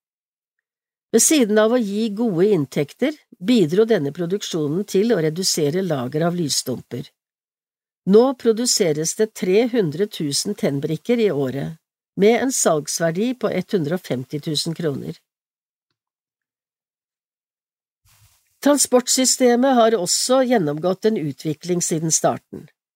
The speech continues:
Til å begynne med ble lysstumper og ferdige produkter sendt med Bring Cargo. Det var kostbart, og flere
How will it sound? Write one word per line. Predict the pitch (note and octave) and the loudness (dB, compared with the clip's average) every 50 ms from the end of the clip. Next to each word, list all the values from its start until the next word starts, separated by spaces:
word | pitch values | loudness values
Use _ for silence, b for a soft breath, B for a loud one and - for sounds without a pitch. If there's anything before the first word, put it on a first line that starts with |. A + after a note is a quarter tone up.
| _ _ _ _ _ | _ _ _ _ _
Til | - - A3+ A3 | -2 0 2 2
å | A3+ | 2
begynne | G#3+ C4+ C4 A#3+ G#3+ F3+ F3 F3 F3+ | 2 2 2 2 2 2 2 0 0
med | G3+ A3 B3+ B3 G3 | 2 2 2 0 0
ble | F3+ G3 | -2 -2
lysstumper | G#3 A3 A#3+ G3 C#3+ - - - D#3+ D#3 C#3+ C#3+ - - A3 A3+ A3 | -2 -2 -2 -2 -2 -4 -4 -4 -4 -4 -4 -4 -2 0 2 2 2
og | G3+ - | 0 -2
ferdige | - A#3+ G#3+ D#3 C3 B2 C#3+ D#3 | 0 0 0 0 0 -2 -4 -6
produkter | D#3+ - G#3 G3 E3 D3+ C3+ - - - G3+ G3+ | -4 -2 -4 -2 -2 -4 -6 -6 -6 -6 -6 -4
sendt | - - E3+ D3 D3+ - - | -4 -2 -2 -4 -4 -4 -4
med | F3+ F#3 F3 | -4 -2 -2
Bring | D#3+ D#3 D#3 E3+ G3 A3+ G#3+ | -2 -2 0 0 0 0 -2
Cargo. | - - - C#3 B2 A#2+ A2+ A#2 B2+ A#2 D3 E3+ _ _ _ _ _ _ _ _ _ _ _ _ _ - | -4 -2 -2 -2 -2 -2 -4 -6 -8 -8 -8 -10 _ _ _ _ _ _ _ _ _ _ _ _ _ -6
Det | - | -4
var | C3 C#3 - | -4 -4 0
kostbart, | - B3 G#3 - - - _ - F3 G#3+ C#4 - _ - - _ _ _ _ _ _ _ _ _ _ _ - | 0 0 0 0 -2 -4 _ 0 0 0 0 -2 _ -16 -20 _ _ _ _ _ _ _ _ _ _ _ -2
og | A3+ A3+ | -2 -2
flere | - A3 G#3 G3+ F#3+ G3 A3+ C#4 | 2 4 4 4 4 4 2 0